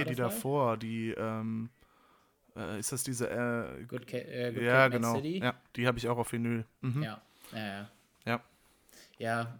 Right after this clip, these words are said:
Speaker 2: also da, ne, wie gesagt, aber da kommen wir
Speaker 1: Ja,
Speaker 2: irgendwann
Speaker 1: die,
Speaker 2: mal.
Speaker 1: die, die werde ich definitiv auch mal irgendwann, äh, aufs, aufs Tablett holen.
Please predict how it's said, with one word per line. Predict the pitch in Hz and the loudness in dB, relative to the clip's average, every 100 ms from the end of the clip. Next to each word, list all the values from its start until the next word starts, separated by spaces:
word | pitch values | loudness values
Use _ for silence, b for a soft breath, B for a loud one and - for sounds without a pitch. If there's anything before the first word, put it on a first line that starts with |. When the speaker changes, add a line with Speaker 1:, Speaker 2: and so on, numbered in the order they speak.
| - | -2
Speaker 2:
also | 139 151 147 | 2 4 4
da, | 151 | 4
ne, | 139 139 165 143 | 2 2 2 2
wie | |
gesagt, | 135 120 | 0 0
aber | 117 123 | 0 -2
da | 127 | -2
kommen | 131 | -2
wir | 127 120 | 0 8
Speaker 1:
Ja, | 131 | 10
Speaker 2:
irgendwann | 135 139 127 | 12 8 2
Speaker 1:
die, | 139 | 2
Speaker 2:
mal. | 139 | 0
Speaker 1:
die, | 107 113 | 0 0
die | 131 | 6
werde | 131 131 | 8 8
ich | 127 | 6
definitiv | 131 127 127 123 117 | 2 4 0 0 0
auch | - 117 | 2 4
mal | 113 110 | 4 4
irgendwann, | 113 110 107 110 | 2 2 2 2
äh, | 80 110 107 - | 0 0 -2 -4
aufs, | 104 95 - - | -8 -6 -8 -2
aufs | 110 - | -2 0
Tablett | - 101 110 - | 0 2 2 2
holen. | 107 104 | 0 0